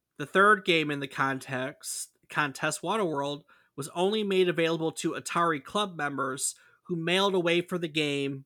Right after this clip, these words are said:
starting in February of nineteen eighty-four. So as the story goes, the twins find the chalice, and it grows large enough to swallow the twins, and, and in doing so, transports them to Waterworld.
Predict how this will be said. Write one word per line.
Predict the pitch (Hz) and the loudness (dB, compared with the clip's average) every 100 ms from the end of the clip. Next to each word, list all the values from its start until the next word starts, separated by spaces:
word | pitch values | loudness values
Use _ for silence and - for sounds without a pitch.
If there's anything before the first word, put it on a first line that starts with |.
| _ _ _ - - | _ _ _ -18 -8
starting | - 170 165 170 160 | -2 2 4 2 0
in | 151 143 | -4 -4
February | - 160 165 160 160 | -2 -2 -2 -2 -4
of | 143 | -2
nineteen | 143 143 - 139 | -2 -2 -4 -4
eighty-four. | 135 135 - 131 123 - _ _ _ _ _ _ _ _ _ _ - | -4 -6 -8 -12 -12 -18 _ _ _ _ _ _ _ _ _ _ -6
So | - | 2
as | 190 175 | 2 2
the | |
story | - 254 269 202 | 0 2 2 2
goes, | 156 143 135 135 - - - | 0 2 0 -4 -8 -14 -10
the | 156 | -8
twins | - 202 202 - | -2 -2 0 0
find | 185 202 | 0 0
the | |
chalice, | 208 - 160 151 160 190 - - _ _ - | -2 4 4 4 0 -2 -6 -10 _ _ -6
and | 160 | -2
it | 170 | 0
grows | 190 185 160 | 2 2 2
large | 170 185 190 | 4 2 2
enough | 190 185 | 0 0
to | 170 | -2
swallow | - 196 202 220 185 | -2 2 4 4 2
the | 156 | 0
twins, | - 147 147 147 | -2 -2 -2 -4
and, | 151 160 160 | -4 -4 -4
and | 156 156 156 | -4 -4 -4
in | 156 | 0
doing | 170 185 170 | 2 2 2
so, | 180 156 | 0 0
transports | - 151 147 151 139 | 2 0 0 -4 -4
them | 143 | -6
to | 143 | -4
Waterworld. | 147 165 135 135 127 139 | 2 2 2 -2 -8 -12